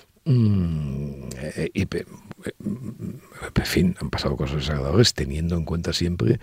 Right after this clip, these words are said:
el subtexto de estas, eh,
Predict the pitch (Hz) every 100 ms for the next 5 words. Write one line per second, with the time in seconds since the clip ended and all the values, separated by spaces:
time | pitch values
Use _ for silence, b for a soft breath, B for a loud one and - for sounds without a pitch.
0 | B B B - 107 95 - 87 - -
1 | 90 - - 123 - - 82 76 73 76
2 | - - 78 69 67 65 - -